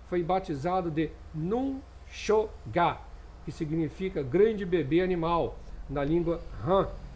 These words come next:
falada por povos nativos da área. Então, é, antes de, desse bebê aí, do Nunchoga,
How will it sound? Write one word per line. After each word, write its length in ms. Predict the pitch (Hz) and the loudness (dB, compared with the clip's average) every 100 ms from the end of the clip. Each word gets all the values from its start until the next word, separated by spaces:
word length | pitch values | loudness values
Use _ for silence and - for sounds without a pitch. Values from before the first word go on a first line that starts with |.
| - | -8
falada 420 | - 165 160 170 160 | -2 2 2 2 2
por 160 | 165 - | 0 0
povos 340 | 165 160 156 151 | 2 2 2 -2
nativos 720 | 170 156 - 151 147 151 - - - - - | -4 -6 -4 -2 -2 -4 -6 -14 -14 -12 -2
da 260 | 147 160 - - | 0 0 -4 -8
área. 340 | 127 113 - | -4 -4 -6
Então, 360 | - - 214 285 - - - - - | -6 0 0 0 -6 -18 -18 -14 -2
é, 1040 | 170 170 170 170 165 165 165 160 151 143 139 - - - - - | 2 4 4 4 4 4 4 4 2 0 -4 -10 -16 -20 -10 4
antes 560 | 214 262 226 147 123 | 6 6 2 -4 -6
de, 280 | - 143 160 | -4 0 0
desse 760 | - 147 127 160 160 - 160 147 | -2 -6 -2 0 0 -4 -2 0
bebê 320 | 147 135 151 | 0 2 2
aí, 200 | 151 214 | 2 0
do 380 | 165 143 131 127 - - - | -2 -2 -2 -4 -8 -20 -12
Nunchoga, 960 | 127 160 180 - - 165 110 113 180 190 | -4 -2 -2 -4 -2 0 0 2 0 0